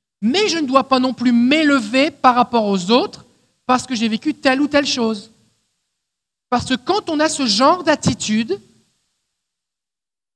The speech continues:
comme la jalousie, les divisions, ça attriste le Saint-Esprit. Et ce qui est censé, l'œuvre de Dieu, produire l'unité et l'amour,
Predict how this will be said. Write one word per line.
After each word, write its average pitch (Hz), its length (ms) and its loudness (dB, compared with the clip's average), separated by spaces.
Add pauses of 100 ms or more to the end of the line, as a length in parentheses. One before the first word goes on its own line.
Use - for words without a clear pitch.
(360)
comme 202 140 0
la 190 140 0
jalousie, 190 720 0 (920)
les 180 100 -6
divisions, 190 680 -4
ça 202 180 -2
attriste 240 420 -4
le 220 60 -4
Saint-Esprit. 190 720 -8 (1300)
Et 277 120 2
ce - 140 -4
qui 349 80 -2
est 349 60 0
censé, 320 640 -2
l'œuvre 285 440 2
de 285 120 0
Dieu, 254 220 0
produire 240 480 -2
l'unité 277 580 0
et 196 80 0
l'amour, 247 560 2